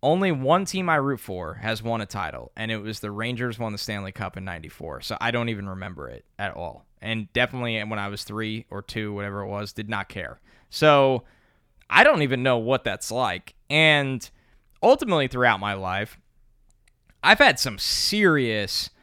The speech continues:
like, serious connection to the Mets in, in certain years. Obviously, I, every year I'm a diehard Mets fan, but there's been certain years where, like, obviously <laughs> two thousand six,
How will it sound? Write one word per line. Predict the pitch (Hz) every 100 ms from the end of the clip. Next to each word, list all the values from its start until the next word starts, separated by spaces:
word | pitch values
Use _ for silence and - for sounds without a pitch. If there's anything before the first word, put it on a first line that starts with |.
| _ _ _ _ -
like, | 120 107 - _ _ _ _ -
serious | - 196 208 165 135 110 - -
connection | 151 143 135 - 117 104
to | - 147
the | 120
Mets | 110 127 117 - - - -
in, | 117
in | 117 110
certain | - 120 101
years. | 104 101 98 95 - 175
Obviously, | 208 160 139
I, | 120 101 - _ -
every | 202 170
year | 127 127
I'm | 110
a | 104
diehard | 104 107 101 92
Mets | 101 107 -
fan, | 95
but | 101 185
there's | 247
been | 202 139
certain | - 160 131
years | 120 110 -
where, | 127
like, | 110 101 - - - -
obviously | 135 117 - 113
<laughs> |
two | - -
thousand | 98 104 104
six, | - - 156 147 -